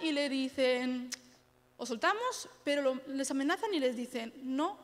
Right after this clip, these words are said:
podéis volver a hablar en el nombre de Jesús, no podéis predicar sobre ese Señor, no, aquí no". Y ellos cogen y, bueno,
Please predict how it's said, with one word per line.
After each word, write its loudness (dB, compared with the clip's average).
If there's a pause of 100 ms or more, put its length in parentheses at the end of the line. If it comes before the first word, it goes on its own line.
(240)
podéis 2
volver 0
a 6
hablar 6
en 2
el 0
nombre 0
de -4
Jesús, -12 (440)
no 0
podéis 0
predicar -6
sobre -4
ese -6
Señor, -10 (360)
no, 2 (580)
aquí 0
no". 0 (1300)
Y 2
ellos 2
cogen 2
y, 4
bueno, -2